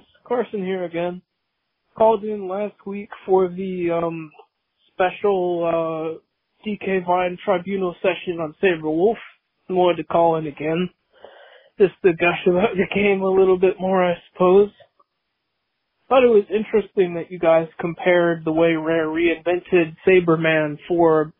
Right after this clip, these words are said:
Saberwolf G B A to the way they reinvented Donkey Kong with Donkey Kong Country. I think there's a lot of merit to that,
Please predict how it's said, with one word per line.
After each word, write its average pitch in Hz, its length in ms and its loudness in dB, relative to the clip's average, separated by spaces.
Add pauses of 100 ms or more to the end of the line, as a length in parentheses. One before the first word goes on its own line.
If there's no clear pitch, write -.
(220)
Saberwolf 156 460 -2 (100)
G 160 200 -2
B 151 180 -2
A 147 240 -6
to 165 80 0
the 156 80 -2
way 156 280 4
they 151 120 0
reinvented 156 840 0
Donkey 196 400 4 (100)
Kong 131 340 0 (600)
with 165 180 4 (100)
Donkey 170 280 2
Kong 165 320 0
Country. 175 480 -4 (1080)
I 175 120 4
think 262 240 2
there's 214 220 4
a 202 60 0
lot 196 240 2
of 165 100 -6
merit 185 360 -2 (100)
to 156 80 -10
that, 143 360 -6